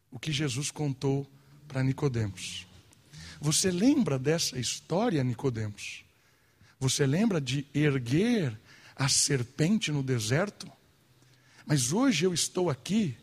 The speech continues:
pra reter o efeito da morte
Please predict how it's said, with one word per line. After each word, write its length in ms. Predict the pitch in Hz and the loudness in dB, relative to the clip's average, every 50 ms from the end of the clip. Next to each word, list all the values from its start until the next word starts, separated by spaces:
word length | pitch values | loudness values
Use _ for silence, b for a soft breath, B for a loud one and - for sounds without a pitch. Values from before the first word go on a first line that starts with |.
| B B B B B B B B | B B B B B B B B
pra 140 | B 156 180 | B 6 6
reter 840 | 175 151 143 180 170 - - - - 185 202 233 247 247 240 226 202 | 8 6 6 4 2 0 -2 -2 2 4 6 6 8 8 8 6 6
o 140 | 180 175 | 6 6
efeito 580 | 165 143 - - - 185 196 214 220 214 - 190 | 6 4 2 2 6 6 6 6 6 4 0 0
da 180 | 156 156 147 139 | 2 2 4 4
morte 680 | 131 131 143 185 214 220 196 - - - - 123 - | 4 4 6 6 6 4 4 2 -2 -2 -2 -4 -8